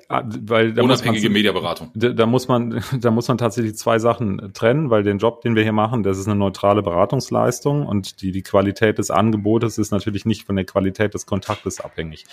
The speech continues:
Speaker 2: Ja.
Speaker 1: Aber die Bereitschaft, mit jemandem zu sprechen, äh, und die Sympathie, die man so einem Menschen gegenüberbringt, äh,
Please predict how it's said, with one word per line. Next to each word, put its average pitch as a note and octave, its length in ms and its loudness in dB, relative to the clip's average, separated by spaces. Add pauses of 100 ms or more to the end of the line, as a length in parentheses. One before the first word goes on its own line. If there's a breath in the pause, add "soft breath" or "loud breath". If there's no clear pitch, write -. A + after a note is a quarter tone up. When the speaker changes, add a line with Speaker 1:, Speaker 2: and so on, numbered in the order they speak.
(100)
Speaker 2:
Ja. F#2+ 220 0
Speaker 1:
Aber G#2 460 2 (580)
die B2 100 0
Bereitschaft, G2+ 1000 0 (400)
mit G#2 260 0
jemandem G2+ 760 2
zu - 160 -14
sprechen, A#2+ 540 -2 (460)
äh, G#2+ 160 2
und G2 260 0
die G#2+ 80 -2
Sympathie, G2+ 500 0
die C3 120 0
man G2 160 2
so G2 120 0
einem F#2+ 220 2
Menschen F#2 380 -2
gegenüberbringt, F2+ 920 -4
äh, F2 360 0